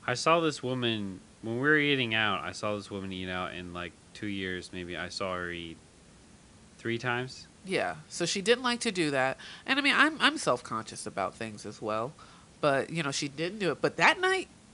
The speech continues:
Speaker 2: she did. And then also, Joel says she didn't really do public displays of affection, the P D A.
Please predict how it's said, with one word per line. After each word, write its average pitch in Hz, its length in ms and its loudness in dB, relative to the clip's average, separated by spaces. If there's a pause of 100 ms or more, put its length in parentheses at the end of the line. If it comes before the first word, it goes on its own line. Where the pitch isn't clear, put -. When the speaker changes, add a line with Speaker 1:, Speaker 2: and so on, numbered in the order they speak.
Speaker 2:
she - 200 0
did. 160 240 0 (540)
And 208 160 2
then 233 140 0
also, 220 600 4
Joel 170 280 0
says 165 180 -2
she 151 180 -4 (240)
didn't 135 220 0
really 139 220 2
do 127 500 -4 (100)
public 135 240 -2
displays 120 400 -2
of 123 100 -8
affection, 143 600 -2
the 98 60 -10 (120)
P 160 180 -2
D 156 200 4
A. 220 280 2